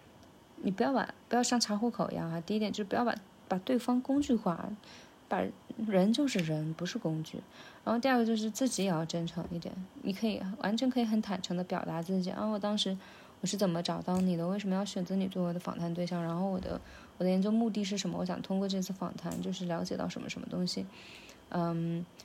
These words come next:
就诸如此类，就让对方心里有个底，就不会觉得那么紧张，好像是来面试的。然后第三点呢，就是尽量要精简，不要超过六个问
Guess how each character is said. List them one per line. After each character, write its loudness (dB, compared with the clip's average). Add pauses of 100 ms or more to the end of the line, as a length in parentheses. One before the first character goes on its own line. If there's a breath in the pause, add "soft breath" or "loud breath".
就 2 (180)
诸 2
如 2
此 -2
类， -6 (400)
就 4
让 4
对 6
方 4
心 0
里 2
有 2
个 -2
底， -2
就 0
不 -4
会 0
觉 -4
得 0
那 2
么 4
紧 -4
张， -2
好 -4
像 -2
是 -4
来 0
面 0
试 -4
的。 -6 (440 loud breath)
然 4
后 4
第 2
三 2
点 2
呢， -2
就 -2
是 -4 (500 loud breath)
尽 4
量 2
要 0
精 0
简， 0
不 -2
要 0
超 0
过 0
六 0
个 -4
问 -2